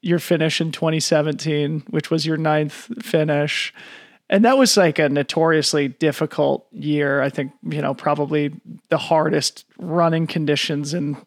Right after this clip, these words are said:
the last decade. So particularly tough year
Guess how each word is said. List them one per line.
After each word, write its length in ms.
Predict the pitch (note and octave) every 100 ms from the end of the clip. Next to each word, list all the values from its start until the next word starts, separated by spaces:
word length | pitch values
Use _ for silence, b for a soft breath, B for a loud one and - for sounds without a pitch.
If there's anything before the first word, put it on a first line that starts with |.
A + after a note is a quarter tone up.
| _
the 80 | D#3+
last 560 | D3+ D3 D3 - -
decade. 540 | D3+ D#3 C#3+ D#3+ D3 E3
So 180 | F3+
particularly 640 | E3+ F3+ F3+ F3+ E3+ D#3+ - _ -
tough 300 | F#3+ E3+ -
year 520 | E3+ E3+ D#3+ D3+ D3